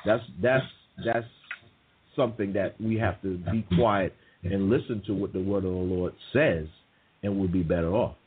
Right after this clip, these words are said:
But let's start from, uh, Genesis three twenty-three, twenty-six. Someone get that and read it for me, please.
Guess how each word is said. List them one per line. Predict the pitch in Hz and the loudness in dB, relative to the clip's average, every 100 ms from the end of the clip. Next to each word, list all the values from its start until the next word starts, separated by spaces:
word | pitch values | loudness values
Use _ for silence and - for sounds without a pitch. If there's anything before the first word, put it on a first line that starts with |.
| _ _ _ _ | _ _ _ _
But | - 147 | 2 2
let's | 214 - | 2 0
start | 196 180 156 | 0 0 0
from, | 123 113 87 82 | -2 -2 -4 -6
uh, | 98 95 92 | -2 0 0
Genesis | 85 104 95 90 - | 0 -2 0 -2 -2
three | 85 - | -6 -6
twenty-three, | - 76 - _ _ - 113 104 95 - _ - 95 92 | -8 -8 -16 _ _ -2 4 4 4 -2 _ -2 0 2
twenty-six. | 104 82 - - - | 2 -2 -4 -10 -2
Someone | 113 92 | 0 2
get | 82 - | 2 0
that | 76 | 0
and | 71 73 | -2 -4
read | - | -8
it | - | -8
for | - | -10
me, | - - | -10 -6
please. | 50 | -6